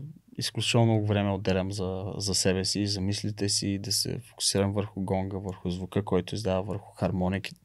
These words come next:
хармонията, която, а, създава, върху усещането, което аз искам да създам на хората, които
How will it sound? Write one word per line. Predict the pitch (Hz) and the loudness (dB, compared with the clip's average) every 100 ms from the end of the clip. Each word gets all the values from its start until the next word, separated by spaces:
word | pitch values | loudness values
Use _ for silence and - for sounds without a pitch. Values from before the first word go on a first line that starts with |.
| - - | -20 -4
хармонията, | 92 92 98 101 98 | 0 2 2 2 -2
която, | - 95 101 92 90 - - - - - - - | 2 2 2 -2 -4 -6 -10 -10 -12 -14 -18 -16
а, | - 104 101 104 | -12 -8 -6 -6
създава, | - - 92 95 98 | -2 0 4 6 6
върху | 95 95 - | 4 0 0
усещането, | 101 110 101 107 98 - | 2 4 2 0 -2 -2
което | 101 98 | -4 2
аз | 98 | 2
искам | - 104 | 2 -2
да | 98 | -2
създам | - 95 95 92 | -2 2 4 4
на | 101 98 | 0 2
хората, | 98 87 87 - | 4 4 2 -4
които | - 92 - 95 | -2 -2 -2 -6